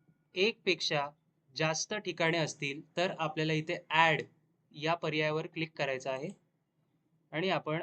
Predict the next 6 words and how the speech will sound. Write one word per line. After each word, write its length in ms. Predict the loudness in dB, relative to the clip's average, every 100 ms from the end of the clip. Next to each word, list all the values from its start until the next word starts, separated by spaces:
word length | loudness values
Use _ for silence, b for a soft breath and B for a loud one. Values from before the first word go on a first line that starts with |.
| -6
एकापेक्षा 540 | -6 -4 -2 -2 -2 0
जास्त 340 | 0 0 -2
माहिती 480 | 0 -2 -2 -4 -6 -12 _
इथे 340 | -8 -4 -4 -6 _ _
भरू 200 | -8 -8
शकता. 320 | -10 -14 _